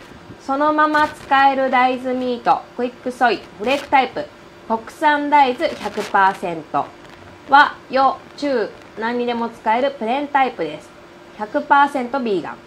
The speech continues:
原料は国産大豆のみ。すぐ使える、湯戻し不要。圧搾絞りで低脂質、高タンパク、グルテンフリー。もうね、なんかいいワードがすごい並んでるんです。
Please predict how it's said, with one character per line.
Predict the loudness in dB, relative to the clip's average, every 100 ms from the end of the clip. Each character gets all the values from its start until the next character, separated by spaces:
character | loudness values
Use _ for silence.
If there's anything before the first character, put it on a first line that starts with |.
| -20 -18 -4
原 | -2 0 0
料 | 0 2
は | 0
国 | -2 -14 -12
産 | -2 -2 0
大 | 2 2
豆 | 0 -6 -6
の | -2
み。 | -2 -4 -8 -20 -20 -20 -20 -20 -20
す | -8 -4
ぐ | -4
使 | -6 -4 -2
え | -4
る、 | -10 -14
湯 | -6
戻 | -2 -2
し | -2
不 | -4 2
要。 | 4 2 -4 -20 -20 -20 -20 -20 -20 -20 -20 -20 -6
圧 | -2 -2 0
搾 | 0 0
絞 | -4 -2 0
り | 0 0
で | 0 -2 -8
低 | -2 2 2
脂 | 0
質、 | -6 -6 -8 -10 -6 -6 -6 -20 -20 -20 -16 -2
高 | 2 2
タ | 2 -2 -2
ン |
パ | -4 -14
ク、 | -16 -20 -20 -20 -4
グ | 0
ル | 2
テ | 2 0
ン | -2 -2
フ | -4
リ | -4
ー。 | -4 -10 -20 -20 -20 -20 -10
も | -4 -4
う |
ね、 | -2 -2 -2 -2
な | -4
ん | 0
か | -2
い | 0
い | -2 0
ワ | 4 2
ー |
ド | 2
が | -4
す | -6 -4
ご | -2
い | 0
並 | 0 0 0
ん |
で | 0
る | -2
ん | -4
で | -6
す。 | -4 -2 -2